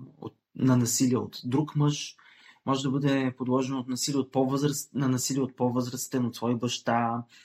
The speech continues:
а, или майка, или дядо, или баба, но може, ако е в-,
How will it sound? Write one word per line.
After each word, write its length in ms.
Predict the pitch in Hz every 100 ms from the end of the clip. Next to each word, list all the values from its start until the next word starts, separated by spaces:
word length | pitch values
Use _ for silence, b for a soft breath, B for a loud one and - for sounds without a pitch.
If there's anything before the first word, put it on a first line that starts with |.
| B B -
а, 200 | 120 113
или 200 | 127 123
майка, 600 | 120 113 117 - 123 117
или 200 | 117 113
дядо, 340 | 117 117 113
или 220 | 117 107 101
баба, 460 | 107 110 120 127 143 B B
но 180 | 135 139
може, 420 | 139 135 131 151
ако 220 | 147 143 127
е 40 |
в-, 120 | -